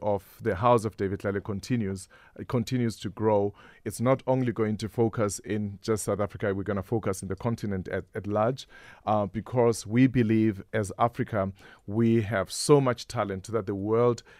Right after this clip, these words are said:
has not even tapped into, it, like, even five percent of what we can offer. Yes, we have the likes of Rich Mnisi, Tebo Magugu, David Tlale, and, uh, <clears throat> doing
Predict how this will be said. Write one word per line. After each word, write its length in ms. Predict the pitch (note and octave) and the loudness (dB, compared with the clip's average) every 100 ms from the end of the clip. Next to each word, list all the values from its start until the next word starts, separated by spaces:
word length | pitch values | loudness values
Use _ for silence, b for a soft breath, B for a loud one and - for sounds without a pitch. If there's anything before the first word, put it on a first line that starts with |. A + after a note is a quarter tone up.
| b | b
has 240 | A#2+ G2 | -6 -4
not 260 | G#2+ A#2 A2+ | -2 -4 -4
even 200 | G#2+ G2 | -8 -10
tapped 280 | - A2+ - | -6 -8 -8
into, 460 | - G#2+ - A2 G#2+ | -10 -8 -8 -8 -6
it, 140 | A2 G2 - | -8 -10 -8
like, 240 | A2 G2 | -6 -4
even 220 | A#2 A2+ | -4 -4
five 260 | F#2+ A2 G#2+ | -2 -2 -2
percent 340 | A2 - F#2 - | -6 -4 -4 -4
of 160 | F#2+ | -4
what 240 | G2+ F#2+ G2+ | -2 -2 -2
we 100 | G2+ | -4
can 180 | G#2+ G2 | -4 -4
offer. 380 | G#2 - E2 E2 B B B | -4 -4 -6 -8 B B B
Yes, 400 | A2+ C3 D3 D3 | 2 8 8 6
we 160 | B2 A#2+ | 0 -2
have 220 | A#2 G#2+ | 0 -2
the 80 | G#2+ | -2
likes 300 | G2+ G2+ - | -2 -2 -4
of 200 | G2+ - | -6 -4
Rich 220 | A2 A#2 | -4 -4
Mnisi, 460 | B2+ B2 A#2+ - A#2 | -6 -6 -6 -6 -6
Tebo 260 | - A#2 A2 | -4 -4 -2
Magugu, 400 | G#2+ A2 G2 A2+ | -2 -4 -6 -2
David 260 | A2 G#2 | -2 -2
Tlale, 420 | B2+ C#3 C3+ B2+ A#2+ B B - | 0 2 4 2 -2 B B 0
and, 320 | B2 A#2+ A2+ | 2 2 2
uh, 180 | A2+ A2+ - | 2 2 0
<clears throat> 380 | D#3+ C#3+ A2 - | 0 0 -2 0
doing 320 | B2+ B2+ | 4 4